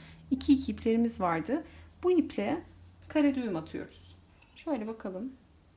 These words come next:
Bakın. Bu noktayı da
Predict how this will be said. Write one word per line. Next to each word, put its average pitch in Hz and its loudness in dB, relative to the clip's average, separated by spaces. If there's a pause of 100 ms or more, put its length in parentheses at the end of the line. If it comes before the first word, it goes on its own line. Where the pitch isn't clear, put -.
(540)
Bakın. 208 -8 (1700)
Bu 330 -4
noktayı 202 0
da 247 -2